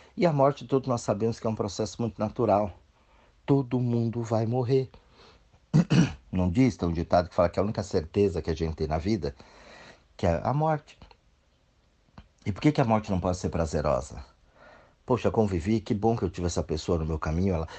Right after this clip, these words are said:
ela cruzou o meu caminho, eu pude compartilhar momentos com essa pessoa, eu pude aprender, eu pude ensinar,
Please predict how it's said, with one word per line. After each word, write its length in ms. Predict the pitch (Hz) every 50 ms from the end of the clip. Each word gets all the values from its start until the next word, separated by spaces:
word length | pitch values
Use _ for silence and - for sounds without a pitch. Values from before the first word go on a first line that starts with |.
| - -
ela 160 | 82 90 87
cruzou 500 | - - 101 92 78 73 78 92 101 107
o 40 | 98
meu 160 | 90 85 80
caminho, 320 | - 80 78 85 98 98
eu 40 | 90
pude 220 | - - 92 -
compartilhar 720 | - - 95 85 98 92 90 - 95 80 82 90 95 - 92
momentos 460 | 87 82 80 80 85 92 98 98 -
com 80 | - 82
essa 160 | 76 - 78
pessoa, 460 | - - 73 - - - 92 95 90
eu 40 | 82
pude 220 | - - 87 95
aprender, 480 | 85 - - 85 82 78 73 82 90 90
eu 80 | 98
pude 260 | 90 - 85 87 78 85
ensinar, 580 | 80 - - - 76 71 73 82 92 98 90